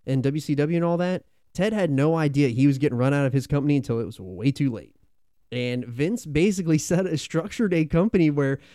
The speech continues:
it doesn't matter. People can make plays no matter what against him, and he still holds the final say in everything no matter what. It's,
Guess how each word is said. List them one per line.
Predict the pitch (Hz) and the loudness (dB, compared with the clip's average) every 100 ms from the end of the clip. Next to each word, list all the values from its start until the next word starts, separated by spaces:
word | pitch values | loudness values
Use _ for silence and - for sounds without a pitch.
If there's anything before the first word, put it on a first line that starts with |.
| 151 | -8
it | 151 185 | -6 0
doesn't | 254 185 175 | 0 0 -2
matter. | 165 196 185 | -2 0 -2
People | 147 190 233 | 0 0 0
can | - 185 | 0 2
make | 180 185 | 2 0
plays | 160 165 202 180 | 0 2 2 2
no | |
matter | 160 165 170 | 2 2 2
what | 143 127 170 - | 2 2 0 -2
against | 139 131 165 - | -2 0 0 2
him, | 208 226 | 2 4
and | 160 147 | 0 0
he | 151 190 | 0 -2
still | - - 185 170 | -4 0 0 2
holds | 156 170 151 - | 2 2 0 -8
the | 143 147 151 | -2 0 0
final | 147 156 160 | 0 2 0
say | 143 165 143 107 - | -2 -2 -2 -4 -2
in | 156 - | 0 0
everything | 156 160 165 151 160 | 0 2 2 0 0
no | 151 | 2
matter | 143 131 135 | 2 0 -2
what. | 127 107 92 _ _ - | -2 -4 -10 _ _ -12
It's, | 143 - | -10 -10